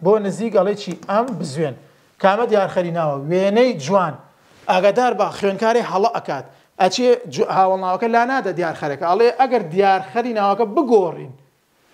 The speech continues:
واتە من جوان لادەم. چیت بخەمە سەری؟ ئەم بزوێن. ئەم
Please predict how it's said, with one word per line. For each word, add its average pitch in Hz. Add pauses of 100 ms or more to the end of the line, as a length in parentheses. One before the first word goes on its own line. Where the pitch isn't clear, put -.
(140)
واتە 202 (100)
من 269 (100)
جوان 269 (100)
لادەم. 196 (320)
چیت 269
بخەمە 226
سەری؟ 214 (500)
ئەم 262 (100)
بزوێن. 180 (120)
ئەم 285